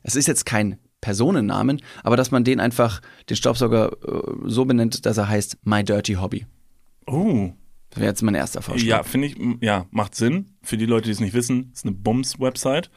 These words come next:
Speaker 2: Ähm, also mit sexuellen Inhalten. Finde ich gut, finde ich aber kein, ist ein, kein richtiger Name. Also es
Speaker 1: Das
Speaker 2: ist
Speaker 1: heißt,
Speaker 2: jetzt
Speaker 1: genau,
Speaker 2: kein
Speaker 1: ist keine
Speaker 2: richtiger Name.
Speaker 1: Person,
Speaker 2: Ja,
Speaker 1: keine
Speaker 2: genau.
Speaker 1: Personifizierung für,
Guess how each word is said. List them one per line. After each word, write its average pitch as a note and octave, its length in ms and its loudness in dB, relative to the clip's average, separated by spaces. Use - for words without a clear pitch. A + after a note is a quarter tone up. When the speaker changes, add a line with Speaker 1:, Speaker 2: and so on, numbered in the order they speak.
Speaker 2:
Ähm, G#2 540 2
also F#2 240 -2
mit F#2 340 -6
sexuellen G2+ 480 -4
Inhalten. A2 420 -2
Finde D3+ 260 0
ich - 100 -6
gut, E3+ 280 0
finde D3 320 -2
ich - 140 -4
aber B2+ 180 0
kein, A#2 540 2
ist A#2 160 -6
ein, C#3+ 100 -2
kein B2 160 -2
richtiger A#2+ 240 -2
Name. G#2 680 0
Also A2 200 -2
es A2 60 -2
Speaker 1:
Das A#2+ 80 2
Speaker 2:
ist A#2+ 60 4
Speaker 1:
heißt, A#2+ 80 6
Speaker 2:
jetzt A#2 60 -4
Speaker 1:
genau, C#3+ 160 6
Speaker 2:
kein A2 80 4
Speaker 1:
ist A#2+ 80 2
keine B2 140 2
Speaker 2:
richtiger A2+ 100 2
Name. A2 60 6
Speaker 1:
Person, G#2+ 320 4
Speaker 2:
Ja, G#2 80 2
Speaker 1:
keine A2 120 2
Speaker 2:
genau. G#2 80 4
Speaker 1:
Personifizierung A2 760 0
für, A#2 420 -2